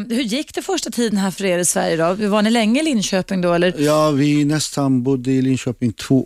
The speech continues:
Speaker 2: år.
Speaker 1: Okej.
Speaker 2: Nästan.
Speaker 1: Mm. Vad var det
Speaker 2: Ja.
Speaker 1: första ni fick göra? Var det att lära sig språket? Eller, alltså, hur gick det till? Jag tänker,
Speaker 2: Jo.
Speaker 1: to-, kom man femtonhundra mil och dimper ner liksom, i en helt annan, en helt annan kultur. Så vad börjar man med, med att am-, med anpassningen liksom?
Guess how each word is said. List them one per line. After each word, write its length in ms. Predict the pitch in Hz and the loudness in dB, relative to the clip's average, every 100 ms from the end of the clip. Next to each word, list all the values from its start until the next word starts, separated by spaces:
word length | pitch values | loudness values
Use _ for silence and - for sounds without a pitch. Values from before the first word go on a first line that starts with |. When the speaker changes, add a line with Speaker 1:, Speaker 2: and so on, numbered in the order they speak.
| 143 110 | 4 2
Speaker 2:
år. 180 | 85 87 | 2 -2
Speaker 1:
Okej. 300 | - 226 190 165 | -2 0 -2 -2
Speaker 2:
Nästan. 260 | 123 196 180 | 0 2 2
Speaker 1:
Mm. 200 | 95 92 - - | 0 -4 -10 -2
Vad 120 | 247 | 0
var 80 | 262 | 0
det 20 | 262 | -4
Speaker 2:
Ja. 40 | |
Speaker 1:
första 360 | 285 262 - 247 | -6 -6 -6 -6
ni 120 | 240 | -6
fick 200 | 254 - | -6 -6
göra? 320 | 262 247 269 | -4 -2 -2
Var 140 | 233 226 | -2 -2
det 80 | |
att 100 | 226 | -2
lära 140 | 226 214 | -4 -4
sig 140 | 233 | -2
språket? 600 | - - 214 330 - 220 | -4 -2 -2 -2 -4 -4
Eller, 220 | 220 226 | 0 0
alltså, 160 | 240 - | 0 0
hur 80 | 233 | 0
gick 200 | 233 233 | 0 -2
det 80 | 240 | -2
till? 60 | |
Jag 100 | 240 | 0
tänker, 200 | 254 247 147 | 0 0 0
Speaker 2:
Jo. 360 | 139 143 175 | 2 2 2
Speaker 1:
to-, 180 | 185 320 | 0 0
kom 300 | - 320 311 | 0 0 0
man 140 | 311 294 | -2 -2
femtonhundra 720 | 311 285 240 254 247 233 233 | 0 0 0 0 2 2 0
mil 300 | 240 262 233 | 0 0 0
och 60 | 208 | 2
dimper 400 | 262 247 - 277 | 2 0 -2 0
ner 220 | 233 226 | 2 2
liksom, 300 | 226 196 214 - - - - | -2 -2 -2 -4 -10 -14 -2
i 40 | |
en 60 | 233 | 0
helt 440 | 202 - 302 302 | 0 0 0 2
annan, 180 | 269 254 240 | 2 0 0
en 180 | 240 214 | 0 0
helt 300 | 180 254 247 | 0 0 2
annan 180 | 226 214 | 0 0
kultur. 500 | 233 214 208 202 196 - - - | -2 0 0 0 -2 -10 -16 -10
Så 120 | - | -2
vad 160 | 233 208 | 0 2
börjar 560 | 302 277 196 202 320 | 2 2 2 0 0
man 280 | 370 262 208 | 0 0 0
med, 300 | 202 196 196 | 0 0 0
med 360 | 202 190 190 190 | 0 0 0 -2
att 140 | - | -4
am-, 240 | - 202 - | -2 -2 -2
med 200 | 214 220 | 0 0
anpassningen 640 | 190 185 285 - 285 233 180 | 0 -2 -2 -2 0 -2 -2
liksom? 280 | 170 185 | -4 -6